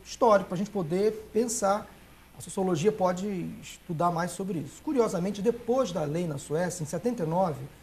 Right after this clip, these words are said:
o número de adolescentes e jovens envolvidos com drogas subiu assustadoramente. Gravidez na adolescência subiu assustadoramente. Até o divórcio subiu também para índice alarmante depois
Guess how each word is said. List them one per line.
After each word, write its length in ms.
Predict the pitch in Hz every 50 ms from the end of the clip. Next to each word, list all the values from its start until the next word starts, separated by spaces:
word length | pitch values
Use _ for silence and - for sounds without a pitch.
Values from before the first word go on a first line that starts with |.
| - - - - - - - -
o 60 | 233
número 340 | 254 285 311 311 294 262 247
de 480 | 185 165 220 233 226 220 208 190 175 - - - - - -
adolescentes 680 | 196 180 240 240 214 214 - - 240 254 240 - -
e 60 | 208
jovens 520 | 160 131 180 180 175 170 151 139 151 139 156
envolvidos 500 | 185 180 202 185 156 139 160 147 139 -
com 160 | - 180 160
drogas 300 | 143 170 196 202 185 170
subiu 300 | - - 190 170 208 220
assustadoramente. 800 | 214 220 - 226 202 180 175 160 147 143 143 143 160 - - - - - - - - - - 180 - - - - -
Gravidez 540 | 165 247 269 233 262 185 160 220 262 254 220
na 60 | 233
adolescência 600 | 190 214 208 185 170 - - 190 190 202 190 -
subiu 320 | - 226 185 180 226 226 226
assustadoramente. 1040 | 214 226 - - 269 254 - - 202 175 190 180 170 143 139 143 147 160 - - - - - - - -
Até 220 | - 185 - 285
o 80 | 311 294
divórcio 720 | 226 294 233 151 143 185 214 240 262 254 240 - - 190
subiu 420 | 165 - - 202 151 156 220 254 -
também 500 | - 226 196 175 165 185 202 220 220 202 - - - - - - - - - - - - - - 202 - -
para 180 | 214 208 202 208
índice 240 | 240 233 - -
alarmante 520 | 233 247 240 208 202 208 220 233 226 220 185
depois 760 | 294 302 302 - - 240 247 254 277 285 302 302 - -